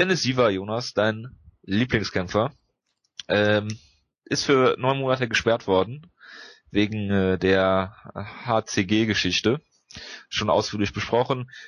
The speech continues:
und muss jetzt dreißig Prozent seiner, äh, Kampfgage abgeben. Das ist jetzt das finale Urteil, was die,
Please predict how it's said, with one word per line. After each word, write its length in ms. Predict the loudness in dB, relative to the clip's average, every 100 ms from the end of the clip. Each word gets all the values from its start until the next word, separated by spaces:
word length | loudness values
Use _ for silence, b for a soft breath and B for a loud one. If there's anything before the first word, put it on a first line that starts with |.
| -4
und 260 | -2 -2 -4
muss 220 | -2 0
jetzt 220 | 0 -2 0
dreißig 500 | 2 2 2 0 0
Prozent 480 | -2 0 -2 -2
seiner, 500 | -2 0 2 2 2 0
äh, 160 | -2
Kampfgage 560 | -2 -6 -2 -2 -2 -4
abgeben. 360 | -10 -10 -10 -8
Das 160 | -10
ist 120 | -6
jetzt 420 | -4 -4 -4 -4 -2
das 200 | -4 -4
finale 360 | -2 0 2
Urteil, 380 | 2 2 2 0
was 220 | 0 -4
die, 280 | -4 -2 -2